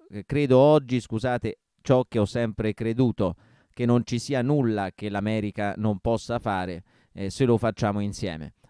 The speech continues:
Dobbiamo solo ricordarci che siamo gli Stati Uniti d'America", ha concluso il presidente. Eh, questa storica decisione segna un momento cruciale per la politica americana,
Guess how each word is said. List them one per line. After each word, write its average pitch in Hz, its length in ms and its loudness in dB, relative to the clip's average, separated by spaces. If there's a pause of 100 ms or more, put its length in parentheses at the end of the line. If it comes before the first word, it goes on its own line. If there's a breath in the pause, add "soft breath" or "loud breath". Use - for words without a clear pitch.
Dobbiamo 117 380 0
solo 120 240 2
ricordarci 107 760 -2
che 107 100 -8
siamo 101 380 -6
gli 92 100 -10
Stati 107 320 -8
Uniti 107 260 -4
d'America", 104 640 -4
ha 101 140 -6
concluso 107 600 -2
il 98 100 -4
presidente. 101 800 -6 (480 soft breath)
Eh, 92 560 -4
questa 135 400 0
storica 123 480 2
decisione 117 580 0
segna 113 300 -2
un 101 80 0
momento 107 460 -2
cruciale 104 580 -2
per 92 180 -8
la 95 140 -8
politica 104 480 -4
americana, 98 640 -4